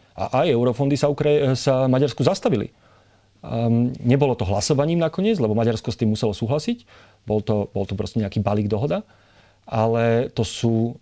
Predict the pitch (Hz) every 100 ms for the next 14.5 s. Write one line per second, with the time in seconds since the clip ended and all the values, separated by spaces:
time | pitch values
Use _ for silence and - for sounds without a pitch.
0 | 92 95 110 107 110 - 143 147 - 120
1 | 117 117 107 117 113 113 120 135 - 196
2 | 214 156 - 117 165 - - - - 120
3 | 123 131 147 143 160 117 175 240 117 92
4 | - _ _ _ _ _ - 113 117 120
5 | 127 - - 123 131 123 127 117 117 127
6 | 170 196 143 120 120 - 117 123 120 117
7 | - 120 139 143 113 110 151 208 147 104
8 | - 117 127 127 117 - 104 113 127 156
9 | 190 214 - - - - - 107 123 185
10 | 151 127 117 120 127 113 143 156 147 147
11 | 127 107 202 208 - - 131 127 104 -
12 | - - 202 - 101 113 202 190 196 202
13 | - - 196 240 - - - - _ -
14 | 113 117 120 120 147